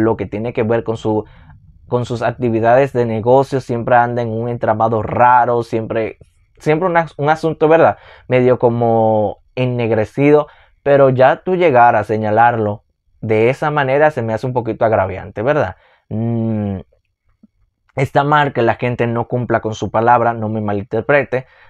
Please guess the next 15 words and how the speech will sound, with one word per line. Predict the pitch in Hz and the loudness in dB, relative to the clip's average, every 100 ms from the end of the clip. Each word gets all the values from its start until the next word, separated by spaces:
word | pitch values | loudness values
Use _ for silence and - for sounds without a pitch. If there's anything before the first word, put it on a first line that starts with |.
| - | -4
De | 113 | -4
ser | 113 120 | 0 -2
cierto | - 123 117 120 | 2 0 0 -4
que | 104 | -2
realmente | 104 110 120 117 123 - | 2 2 2 0 -4 -2
le | 110 110 | 0 0
prometió | 107 107 104 110 117 | 0 -2 -2 -2 -2
trabajo, | 104 101 123 131 - 113 113 _ _ | 2 4 4 2 0 0 -2 _ _
le | 104 | -6
prometió | 104 107 104 113 | -4 -2 -4 -4
una | 117 120 | -4 -2
casa | 127 123 120 - | -2 -2 -2 -4
y | 123 | -4
no | 120 127 | -2 -2
cumplió, | 117 110 131 147 | -2 -4 2 2